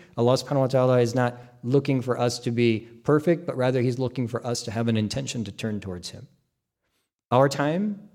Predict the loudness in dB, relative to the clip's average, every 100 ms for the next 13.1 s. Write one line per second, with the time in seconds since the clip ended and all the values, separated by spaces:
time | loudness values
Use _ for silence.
0 | _ 2 2 4 4 4 4 2 2 0
1 | 0 -2 -6 -10 0 0 4 4 4 2
2 | 2 0 0 0 0 -2 -2 0 2 4
3 | 2 -4 -20 -10 0 2 2 -2 0 2
4 | 4 2 2 2 2 2 -4 -20 _ -4
5 | 0 0 0 0 0 0 0 -6 -20 _
6 | _ -10 0 4 4 2 0 0 0 -2
7 | -4 -2 2 2 2 0 -2 -10 _ _
8 | -4 -4 -2 0 0 0 -2 0 0 0
9 | 0 -2 -2 0 0 0 -2 -2 -2 -4
10 | -2 -2 0 -2 -2 0 0 0 -2 -4
11 | -2 -4 -6 -12 -12 -4 -2 2 2 2
12 | -2 -4 -6 -4 -4 -4 -6 -6 -8 -10
13 | -12